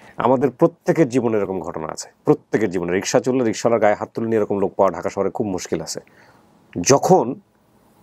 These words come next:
কোনো খারাপ আচরণ করে ফেলবে আপনার সঙ্গে, অনেক সময় অনেক রিক্সাওয়ালারা করে, পাঁচ টাকার জন্য অনেক খারাপ, খারাপ আচরণ করে,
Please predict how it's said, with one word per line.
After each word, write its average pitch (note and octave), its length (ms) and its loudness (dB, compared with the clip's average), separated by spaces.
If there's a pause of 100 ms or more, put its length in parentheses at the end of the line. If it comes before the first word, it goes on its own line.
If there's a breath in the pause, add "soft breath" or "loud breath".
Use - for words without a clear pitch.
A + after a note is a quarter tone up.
(140)
কোনো D#3 160 4
খারাপ B2 280 2
আচরণ G#2 260 2
করে F#2+ 160 0
ফেলবে F#2+ 200 -2
আপনার E2+ 180 -6
সঙ্গে, F2+ 240 -10
অনেক B2 160 0
সময় A#2+ 140 0
অনেক G#2 140 -4
রিক্সাওয়ালারা E2+ 380 -2
করে, - 260 -6
পাঁচ B2 140 2
টাকার G#2 220 2
জন্য F#2+ 200 -2
অনেক F#2 160 -4
খারাপ, F2+ 220 -2
খারাপ F#2 180 -2
আচরণ F2 280 -4
করে, E2+ 220 0